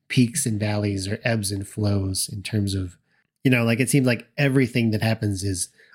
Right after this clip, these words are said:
of equal import at all times, which makes the whole thing just feel kind of, uh, flat. But I watched that one because it was on Svengoolie,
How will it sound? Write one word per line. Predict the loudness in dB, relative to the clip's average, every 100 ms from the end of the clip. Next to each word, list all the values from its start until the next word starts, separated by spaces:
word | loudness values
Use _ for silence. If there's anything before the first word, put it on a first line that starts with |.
| -2
of | 0 0 2
equal | 2 2 0 0
import | 0 0 2 0 0 -4
at | -4
all | -2 -2
times, | -2 -2 0 -4 -4
which | -4 -4 -6 -8 _ _ -2
makes | -2 0 -4
the | -2
whole | -2 -2
thing | -2 -4 -4
just | -6 -8 -6
feel | -4 -4 -8 -14 _ -8
kind | -6 -4 -4
of, | -6
uh, | -8 -10 -14 _ _ _ _
flat. | -18 -10 -6 -6 -8 -12 -14 _ _ _ _ _ _ _
But | 0
I | 2
watched | 2 2
that | 2 2
one | 2
because | 2 0 0 2 0 -2 -6 -2
it | 0
was | 2 2
on | -2 -4 -6 -10 -14
Svengoolie, | -6 -2 4 4 2 -2